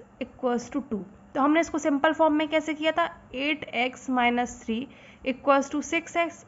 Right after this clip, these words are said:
x, इसमें हम क्या करेंगे, x की value रख देंगे। तो x की value क्या है आपकी, three upon two। इधर पे भी हम क्या रख देंगे, three upon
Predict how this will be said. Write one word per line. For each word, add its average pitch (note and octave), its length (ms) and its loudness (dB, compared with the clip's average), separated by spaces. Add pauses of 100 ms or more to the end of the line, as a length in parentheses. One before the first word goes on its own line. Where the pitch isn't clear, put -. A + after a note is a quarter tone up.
(100)
x, D4 300 -6 (440)
इसमें D4+ 320 0
हम C#4 180 2
क्या B3+ 160 4
करेंगे, A#3+ 420 0 (100)
x - 200 -6
की C#4 120 0
value A#3 280 2
रख A3 120 4
देंगे। F3+ 380 -10 (540)
तो - 140 0
x - 160 -12
की C#4+ 100 -2
value D4 300 2
क्या D4 200 2
है D4 100 2
आपकी, D4 400 -2 (520)
three C4 240 2
upon D#4 360 2
two। F4 160 -2 (2500)
इधर A#3+ 220 2
पे C4+ 120 2
भी C#4 160 0
हम C#4+ 100 2
क्या C#4+ 160 2
रख C#4 120 2
देंगे, C#4+ 360 -2 (140)
three B3 180 0
upon A#3+ 380 -2